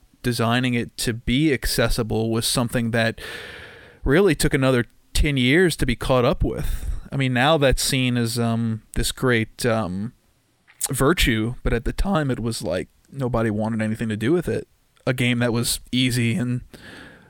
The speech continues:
put the, um, the story first as opposed to,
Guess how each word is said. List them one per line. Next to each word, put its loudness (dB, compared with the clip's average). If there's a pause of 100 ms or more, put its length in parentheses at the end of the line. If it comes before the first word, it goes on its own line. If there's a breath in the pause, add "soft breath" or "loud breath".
(180 loud breath)
put 0
the, 0
um, 0
the -2
story 2
first 0
as -2
opposed 0
to, -4